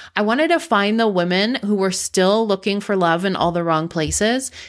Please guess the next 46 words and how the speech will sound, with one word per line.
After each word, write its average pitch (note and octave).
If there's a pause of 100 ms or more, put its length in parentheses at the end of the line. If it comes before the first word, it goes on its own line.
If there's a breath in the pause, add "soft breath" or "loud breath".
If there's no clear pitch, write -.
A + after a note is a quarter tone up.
and F#3
help F3+
them G#3+
to G#3
realize F3+
that F#3
it -
actually E3
started D3
inside C3+
of B2+
them. - (560 loud breath)
So F#3+
in G3
two G#3+
thousand A#3+
sixteen, A3+
I G3+
went G3
through G#3
training F#3+
and F#3
became F#3
a F3+
certified F3+
life E3
coach. F#3+
And F#3
now F3+
I G3
get F#3
to G3
spend F#3
my F#3
days F3
helping F3
women E3+
just E3
like G#3
you F3+ (300 loud breath)
to A3+
learn F#3+
the G#3
power E3+
of D#3+
self-love. -